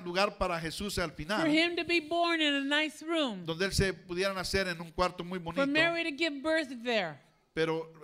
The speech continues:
Speaker 1: eh, María dio luz allí.
Speaker 2: There was no room there.
Speaker 1: No había espacio.
Speaker 2: And the innkeeper lost the blessing.
Speaker 1: Y el, el mes-, el, el que tenía el,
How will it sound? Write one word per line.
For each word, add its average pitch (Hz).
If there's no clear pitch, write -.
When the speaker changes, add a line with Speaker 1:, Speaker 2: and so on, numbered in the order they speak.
Speaker 1:
eh, 160
María 170
dio 180
luz 170
allí. 135
Speaker 2:
There 311
was 330
no 359
room 392
there. 220
Speaker 1:
No 170
había 208
espacio. 190
Speaker 2:
And 285
the 330
innkeeper 311
lost 311
the 320
blessing. 277
Speaker 1:
Y 220
el, 214
el 196
mes-, 185
el, 170
el 165
que 156
tenía 196
el, 190